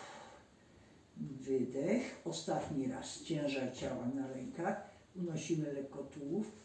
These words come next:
Głowa odchylona i kręcimy młynka. Raz, dwa,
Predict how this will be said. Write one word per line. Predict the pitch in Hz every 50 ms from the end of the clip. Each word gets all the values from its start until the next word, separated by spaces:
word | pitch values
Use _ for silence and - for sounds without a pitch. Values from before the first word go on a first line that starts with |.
| - -
Głowa | 160 151 156 170 165 147 143 147 147 139
odchylona | 135 131 - - - 139 139 143 165 180 180 185 175 -
i | - 165
kręcimy | - - 160 156 151 - - 165 160 156 151
młynka. | 151 151 156 156 156 151 151 - 151 - - - - - - - -
Raz, | - 151 143 147 156 156 156 156 - - - - - - - - - - - - - - - -
dwa, | - 156 156 151 151 151 151 151 147 147 - - -